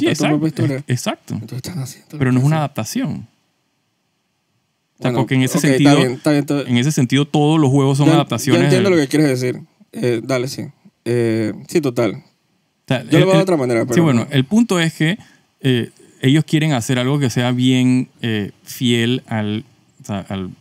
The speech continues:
Speaker 2: al, digamos que al, al, ¿cuál es el nombre que le llaman? El rulebook de, de
Speaker 1: Que al
Speaker 2: Dungeons and
Speaker 1: final,
Speaker 2: Dragons, pues.
Speaker 1: con, con una
Speaker 2: Que no sé
Speaker 1: <laughs> ¿Cómo
Speaker 2: si,
Speaker 1: no?
Speaker 2: que no sé si la primera,
Speaker 1: Que no
Speaker 2: la,
Speaker 1: puedo
Speaker 2: la
Speaker 1: decir adaptación, no sé qué chucha estamos hablando.
Speaker 2: No, una
Speaker 1: Eh,
Speaker 2: película original.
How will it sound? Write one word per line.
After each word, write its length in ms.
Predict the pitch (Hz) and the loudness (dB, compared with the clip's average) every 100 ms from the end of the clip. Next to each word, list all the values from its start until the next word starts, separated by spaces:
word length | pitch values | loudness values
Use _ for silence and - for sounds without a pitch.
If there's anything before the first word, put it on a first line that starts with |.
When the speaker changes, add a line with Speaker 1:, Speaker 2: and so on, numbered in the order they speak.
| - | -12
Speaker 2:
al, 300 | 107 95 98 | -8 -8 -6
digamos 320 | 101 98 120 | -6 -2 -4
que 100 | - | -4
al, 180 | 101 95 | -6 -6
al, 280 | 95 90 87 - _ _ _ _ _ _ | -8 -10 -12 -18 _ _ _ _ _ _
¿cuál 180 | 104 113 | -12 -8
es 60 | |
el 120 | 117 101 | -6 -6
nombre 240 | 104 117 | -6 -6
que 80 | 104 | -6
le 60 | |
llaman? 180 | 110 113 | -6 -6
El 120 | 107 104 | -6 -2
rulebook 520 | 143 127 113 117 - | 2 2 2 -2 -2
de, 320 | 113 104 98 _ _ _ _ _ _ | -8 -6 -8 _ _ _ _ _ _
de 200 | - 104 | -10 -6
Speaker 1:
Que 60 | 101 | -6
al 200 | 107 110 | -6 -6
Speaker 2:
Dungeons 320 | 110 107 143 | -2 0 2
and 80 | 151 | 2
Speaker 1:
final, 20 | |
Speaker 2:
Dragons, 300 | 151 165 170 | 2 2 0
pues. 120 | - 151 | -2 -2
Speaker 1:
con, 160 | 143 | -2
con 200 | - 135 | -4 -2
una 360 | 139 156 160 143 - _ _ _ _ _ _ _ _ _ _ _ _ _ _ - - 160 - 160 | 0 0 0 -4 -10 _ _ _ _ _ _ _ _ _ _ _ _ _ _ -18 -8 -8 -4 -2
Speaker 2:
Que 80 | 143 | 4
no 160 | 123 131 | 4 4
sé 140 | 165 | 2
Speaker 1:
<laughs> 20 | |
¿Cómo 120 | 156 165 | 4 4
Speaker 2:
si, 80 | 160 | 2
Speaker 1:
no? 60 | |
Speaker 2:
que 100 | 151 | 2
no 120 | 135 | 2
sé 120 | 147 160 | 4 2
si 100 | 190 | 2
la 140 | 131 | 2
primera, 340 | 127 123 135 | 2 2 4
Speaker 1:
Que 60 | 160 | 2
no 60 | 160 | 2
Speaker 2:
la, 60 | |
Speaker 1:
puedo 140 | 160 175 | 2 2
Speaker 2:
la 40 | |
Speaker 1:
decir 140 | 147 151 | 2 2
adaptación, 400 | 151 139 135 143 | 0 -2 0 0
no 80 | 147 | 0
sé 100 | 143 | 0
qué 100 | 143 | -2
chucha 180 | 143 | -2
estamos 220 | 139 135 131 | -2 -2 -4
hablando. 380 | 113 107 - - | -4 -4 -2 0
Speaker 2:
No, 160 | 233 | 4
una 200 | 127 127 | 6 4
Speaker 1:
Eh, 40 | 127 | 2
Speaker 2:
película 340 | 113 110 131 | 2 2 0
original. 460 | 135 113 104 143 | 0 0 0 -2